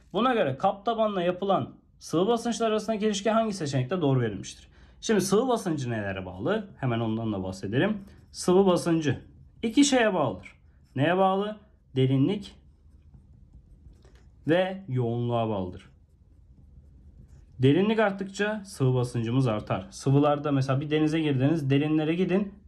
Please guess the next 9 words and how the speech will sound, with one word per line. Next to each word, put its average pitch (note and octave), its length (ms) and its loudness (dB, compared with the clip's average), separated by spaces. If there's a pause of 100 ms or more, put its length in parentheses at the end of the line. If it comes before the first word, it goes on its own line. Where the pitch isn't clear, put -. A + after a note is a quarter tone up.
üzerinize D3+ 420 2
daha C#3+ 200 2
çok C3+ 200 -8
basınç A2+ 380 -8
biner. - 200 -10 (360)
Yoğunluk G3+ 400 2
arttıkça G#3+ 640 -2 (260)
basınç C#3 440 0
yine D#3+ 440 2